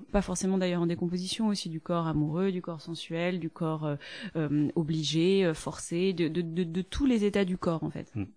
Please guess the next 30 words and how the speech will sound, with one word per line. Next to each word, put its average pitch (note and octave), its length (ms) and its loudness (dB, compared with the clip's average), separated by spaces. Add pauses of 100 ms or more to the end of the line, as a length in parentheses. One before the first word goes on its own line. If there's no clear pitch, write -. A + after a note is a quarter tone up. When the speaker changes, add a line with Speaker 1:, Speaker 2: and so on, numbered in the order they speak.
(320)
Speaker 2:
Effectivement, C#3+ 260 8
il D#3+ 60 10
y - 20 12
a F#2+ 60 6
tous - 120 -2
ces G#2 200 4
états G2 160 4
du F#2+ 100 4
corps B2+ 180 2
dans G#2+ 120 4
votre F2+ 240 0
livre, G2+ 300 4
euh, F2+ 60 4
Clémentine, F#2+ 640 6
euh, F2 160 8
Beauvais, F#2+ 400 8
que A#2 140 0
ce - 80 -2
soit F#2+ 100 6
le F2+ 120 4
corps F#2 240 6
aimé G#2 240 10
ou G#2 60 6
que F#2 120 0
ce - 80 -2
soit G2+ 140 6
le F#2 100 8
corps, G2 340 4
euh, F#2 220 4
maltraité. G#2 960 4